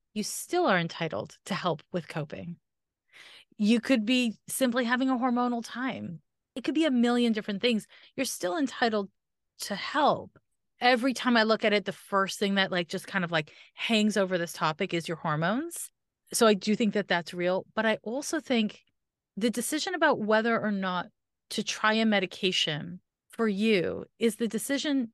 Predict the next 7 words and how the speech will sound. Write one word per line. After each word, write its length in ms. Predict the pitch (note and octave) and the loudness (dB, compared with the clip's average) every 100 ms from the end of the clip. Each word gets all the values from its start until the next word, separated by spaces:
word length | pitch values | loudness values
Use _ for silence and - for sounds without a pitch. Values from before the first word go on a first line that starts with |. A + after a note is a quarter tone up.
| _ | _
to 140 | - G#3+ | -10 -6
try, 640 | - - F#3+ - C#3+ D3+ _ _ _ - | -6 -4 -4 -4 -8 -20 _ _ _ 0
not 240 | G#3+ D4 - | 2 4 2
the 120 | B3+ | -6
decision 500 | A#3 A#3+ A#3 A3 G#3 | -4 -2 -2 0 -2
to 180 | G#3 A3 | -2 -6
commit 480 | - A3 F#3 E3+ - | -4 -2 0 0 -2